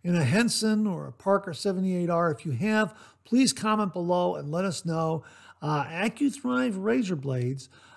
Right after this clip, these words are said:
Uh, thanks again to Beth Jones. We'll get a review done on them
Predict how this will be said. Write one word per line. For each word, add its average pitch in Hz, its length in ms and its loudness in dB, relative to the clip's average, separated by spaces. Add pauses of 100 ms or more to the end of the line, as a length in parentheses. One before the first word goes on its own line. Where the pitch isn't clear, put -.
Uh, 151 400 2
thanks 226 360 2
again 269 260 2
to 240 60 0
Beth 226 260 0
Jones. 220 460 0
We'll 170 260 0
get 226 160 -2
a 233 40 0
review 220 460 -2
done 226 280 0
on 160 180 2
them 151 200 -2